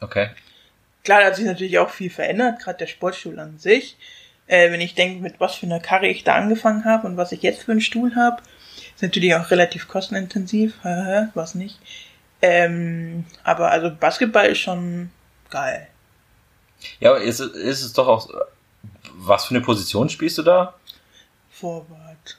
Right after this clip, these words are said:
Speaker 1: Forward, okay. Ja, das macht jetzt auch Sinn bei deiner Gr-, Größe.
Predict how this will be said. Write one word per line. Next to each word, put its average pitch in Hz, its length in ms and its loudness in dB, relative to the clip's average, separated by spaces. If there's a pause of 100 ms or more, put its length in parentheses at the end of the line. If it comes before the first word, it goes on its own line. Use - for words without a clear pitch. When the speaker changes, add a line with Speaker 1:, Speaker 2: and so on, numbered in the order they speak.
(120)
Speaker 1:
Forward, 82 420 2
okay. - 420 -4
Ja, 95 340 4
das 104 200 -8
macht 98 180 2
jetzt - 140 -10
auch 98 80 -2
Sinn 90 180 -4
bei 85 100 -4
deiner 82 220 -6
Gr-, - 160 -16 (160)
Größe. 80 400 -14